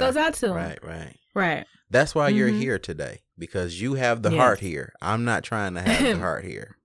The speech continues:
Speaker 2: right?
Speaker 1: That's fine. That's fine.
Speaker 2: And, um, for you
Speaker 1: <laughs>
Speaker 2: guys listening, I'm, I'm focusing on women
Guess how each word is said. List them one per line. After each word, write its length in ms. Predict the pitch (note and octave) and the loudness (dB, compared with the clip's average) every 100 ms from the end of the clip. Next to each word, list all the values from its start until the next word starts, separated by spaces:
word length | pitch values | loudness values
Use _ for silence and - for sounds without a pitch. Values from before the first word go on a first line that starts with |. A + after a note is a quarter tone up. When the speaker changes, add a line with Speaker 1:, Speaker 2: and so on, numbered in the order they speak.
| - | -2
Speaker 2:
right? 300 | F2+ G2+ - _ - - - - | 2 2 0 _ -20 -20 -20 -4
Speaker 1:
That's 220 | E3+ F3+ | -4 -2
fine. 420 | - G#3 F#3+ D#3+ | 0 0 0 0
That's 160 | D#3+ - | -4 -6
fine. 300 | - D#3 - | -8 -4 2
Speaker 2:
And, 180 | A#2+ A2+ | 2 2
um, 200 | A2 G2+ - - | 2 2 2 4
for 100 | D3 | 4
you 120 | D3+ | 4
Speaker 1:
<laughs> 60 | A3 | 6
Speaker 2:
guys 300 | A#2 G#2+ G2 | 6 6 4
listening, 500 | G2+ G2 G2+ F#2 F2 | 0 -2 -4 -6 -4
I'm, 480 | G2 G2 F#2+ F2+ F#2 - _ _ _ _ _ | -2 0 -2 -4 -10 -18 _ _ _ _ _
I'm 220 | G2+ G2+ | -2 -2
focusing 720 | F#2 B2 C#3 C#3 C#3 C3 A#2+ A#2+ - - | -2 2 2 2 -6 -4 -6 -10 -14 -8
on 500 | F#2+ G2+ F#2 F#2 F#2 | -4 -2 -2 -4 -8
women 540 | F2 G2 G#2+ G#2+ A2+ | -6 -4 -4 -6 -10